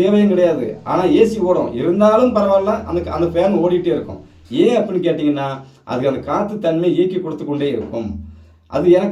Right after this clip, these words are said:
காத்து ராசி, உங்களுக்கு வருமானம் அப்படிங்கிறது வந்து இயற்கை வந்து காத்து வழியாக ஏதோ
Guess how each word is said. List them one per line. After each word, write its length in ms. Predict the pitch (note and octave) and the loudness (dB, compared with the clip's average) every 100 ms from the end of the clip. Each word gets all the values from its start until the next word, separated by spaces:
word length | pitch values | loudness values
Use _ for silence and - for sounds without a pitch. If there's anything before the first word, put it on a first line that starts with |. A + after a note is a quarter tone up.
| E3+ | -2
காத்து 260 | E3 - C#3+ | -4 2 2
ராசி, 260 | D#3+ - G2+ A#2 | 2 -2 -8 -4
உங்களுக்கு 360 | F3 F#3 F3+ D3 | -2 0 0 2
வருமானம் 360 | D#3 G3 G3 F3+ | 2 2 -2 -2
அப்படிங்கிறது 380 | E3+ E3+ E3+ D#3+ | 0 0 0 0
வந்து 160 | D#3+ F3+ F3 | -2 -2 0
இயற்கை 300 | E3 F#3+ F#3 E3 | 0 0 0 -2
வந்து 160 | D#3+ F#3 - | -2 -4 -4
காத்து 320 | F3+ G3 G3 D#3+ | -4 -4 -2 0
வழியாக 280 | D#3+ D#3 E3+ C3 | 2 0 -2 -4
ஏதோ 160 | C#3+ | -2